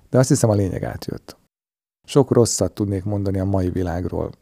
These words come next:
én is felkelek néha a hajnalban, és ilyenkor a tudattalanom legsötétebb rétegeiből szivárog fel valami, hogy ébren tartson és forgolódjak.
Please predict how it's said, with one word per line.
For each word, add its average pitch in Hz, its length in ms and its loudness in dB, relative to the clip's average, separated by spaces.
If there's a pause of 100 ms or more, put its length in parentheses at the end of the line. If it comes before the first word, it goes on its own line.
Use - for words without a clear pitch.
(160)
én 113 180 4
is 98 160 -2
felkelek 95 560 0
néha 95 260 -2
a 92 40 -2
hajnalban, 95 640 -2
és 92 240 -6
ilyenkor 104 400 2
a 95 60 4
tudattalanom 95 840 0
legsötétebb 95 680 0
rétegeiből 92 680 0
szivárog 95 480 0
fel 95 240 0
valami, 92 460 0
hogy 90 280 -4
ébren 92 380 2
tartson 90 360 0
és 92 140 -2
forgolódjak. 85 800 -2